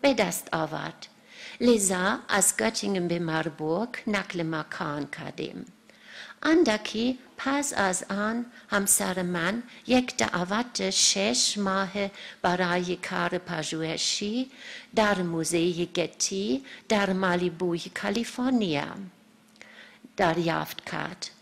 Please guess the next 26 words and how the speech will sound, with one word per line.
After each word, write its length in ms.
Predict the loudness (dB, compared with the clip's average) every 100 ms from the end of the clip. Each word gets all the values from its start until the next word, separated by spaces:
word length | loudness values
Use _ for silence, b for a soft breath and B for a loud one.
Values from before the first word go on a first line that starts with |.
| B B B -2
او 300 | 0 0 -2 -6
چون 420 | -2 0 0 -2 -4
تازه 460 | -2 0 2 0 -2
کارش 680 | -2 -4 -2 0 2 2 0
را 240 | 0 0
در 180 | 0 -2
ماربورگ 560 | -2 -4 -4 -2 -2 -2
شروع 400 | -4 -2 -2 -4 -2
کرده 320 | -2 -2 -4
بود، 340 | -2 -2 -2 B B B 4
نمی‌خواست 920 | 6 8 6 4 0 0 2 0 -4 B B -2
مدت 560 | -2 0 -2 -2 -4
زیادی 720 | -4 -2 0 0 0 -2 -4 -2
از 220 | -2 -2
آنجا 540 | -2 -2 0 0 0 -2
دور 300 | 0 2 2
بماند. 760 | 0 -6 -6 -6 -6 -8 -10 -16 B B B B 0
ما 240 | 4 4 2
این 320 | 0 2 4 2
فرصت 840 | 0 -4 -2 -2 0 -2 -2 -2
را 140 | 0
یافتیم 800 | 0 -2 -4 -8 -6 -2 2 0 -2 B -4
که 280 | 0 0 2
در 260 | 2 2
سه 300 | 0 -2 -2
ماهه 760 | -2 -2 -2 0 0 0 0